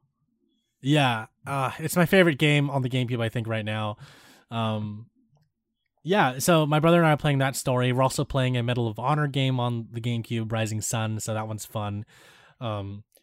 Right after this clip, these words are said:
and yeah, so I, I'm gonna be talking more about it once I kind of have a more concise schedule, but right now,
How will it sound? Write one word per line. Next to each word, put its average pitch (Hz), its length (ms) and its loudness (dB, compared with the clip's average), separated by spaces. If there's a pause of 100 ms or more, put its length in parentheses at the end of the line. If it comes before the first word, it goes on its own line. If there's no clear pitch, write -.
(440)
and 175 220 -2
yeah, 262 180 6
so 185 160 0
I, 170 200 0
I'm 180 160 4
gonna 202 100 2
be 190 80 -2
talking 190 300 0
more 160 200 2
about 175 220 2
it 156 100 -2
once 151 240 -4
I 139 120 -2
kind 147 220 -2
of 139 80 -2
have 143 120 0
a 127 40 -2
more 127 220 -2
concise 131 380 -4
schedule, 165 460 0
but 143 140 0
right 170 140 2
now, 160 320 2